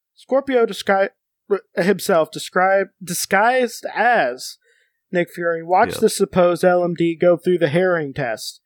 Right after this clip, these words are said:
Speaker 1: When Nick Fury survived, Scorpio attempted to kill him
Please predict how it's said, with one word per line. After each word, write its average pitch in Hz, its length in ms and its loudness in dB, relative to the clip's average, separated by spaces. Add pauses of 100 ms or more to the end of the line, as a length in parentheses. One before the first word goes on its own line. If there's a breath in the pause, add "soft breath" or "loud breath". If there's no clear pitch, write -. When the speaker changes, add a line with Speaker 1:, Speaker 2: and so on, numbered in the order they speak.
(280)
Speaker 1:
When 170 140 -4
Nick 247 160 2
Fury 226 320 0
survived, 135 640 -2 (2500)
Scorpio 220 480 2
attempted 220 360 0
to 180 80 0
kill 185 280 2
him 135 300 -6